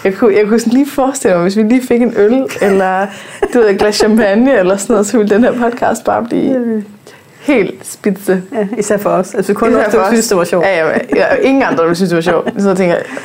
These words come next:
Speaker 1: okay, hør jeg selv. Altså.
Speaker 2: Ja.
Speaker 1: Men, øh, det, det er det. Det er, det er super. Så, øhm, det er dit kvindeunivers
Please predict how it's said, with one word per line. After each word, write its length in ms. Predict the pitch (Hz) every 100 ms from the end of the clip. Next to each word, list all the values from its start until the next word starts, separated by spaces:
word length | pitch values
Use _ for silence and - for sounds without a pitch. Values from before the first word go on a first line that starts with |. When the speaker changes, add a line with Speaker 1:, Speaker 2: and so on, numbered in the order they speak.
| -
Speaker 1:
okay, 400 | 190 185 165 -
hør 160 | 196 202
jeg 180 | - 180
selv. 280 | 196 - -
Altså. 180 | 180 180
Speaker 2:
Ja. 80 | 185 - - - -
Speaker 1:
Men, 160 | 185 180
øh, 120 | 233 185
det, 240 | 214 196 208 -
det 80 | 220
er 60 |
det. 160 | 208 202 202 - -
Det 100 | 254 240
er, 140 | 190
det 180 | 196 208
er 60 | 247
super. 320 | 262 214 240 240 220 - - - - - - - -
Så, 200 | - 226 214 - 196
øhm, 520 | 208 208 202 202 - - - _ -
det 140 | 269 240
er 40 | 233
dit 300 | 294 294 - - -
kvindeunivers 1080 | - 240 233 233 202 196 170 175 196 208